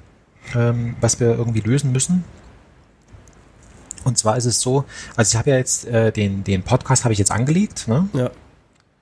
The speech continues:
Speaker 1: Und, ähm, dummerweise ist es aber so, dass, um das bei Apple Podcasts und, äh, Spotify und weiß der Fuchs wo noch überall, um das dort, äh, sozusagen mit diesen Plattformen verheiraten zu können,
Speaker 2: Muss man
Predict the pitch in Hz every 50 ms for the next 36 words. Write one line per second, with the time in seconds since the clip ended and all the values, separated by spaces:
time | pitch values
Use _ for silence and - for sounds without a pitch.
0 | _ _ _ _ _ _ _ _ - - 127 127 131 135 135 135 131 - - -
1 | - 117 113 110 110 110 110 110 107 107 - - 139 160 185 160 110 98 101 107
2 | 107 113 113 107 - 120 107 104 113 107 104 95 98 104 123 151 175 170 - -
3 | - - - - - - 117 117 117 - - - 113 117 117 117 107 - - -
4 | 98 98 98 131 131 160 160 - - 135 135 - - - 123 120 120 123 123 123
5 | - - - - - 113 107 98 98 98 98 90 - - 101 90 - - - -
6 | 104 - - 127 - - - 107 107 107 101 98 95 95 90 85 - 92 92 90
7 | - 113 - 147 143 - - - 113 113 110 107 98 - 113 123 110 101 98 110
8 | 123 139 143 - - - - - - - - - 107 110 117 113 - - 123 117
9 | - - - - 123 113 107 104 101 101 95 104 98 107 107 104 104 104 101 95
10 | 98 98 - - - - - 110 104 - 135 135 151 135 127 131 139 - - 131
11 | 123 117 104 98 92 107 139 143 127 117 - 123 113 110 - - - 107 117 131
12 | 127 - 131 123 - 131 120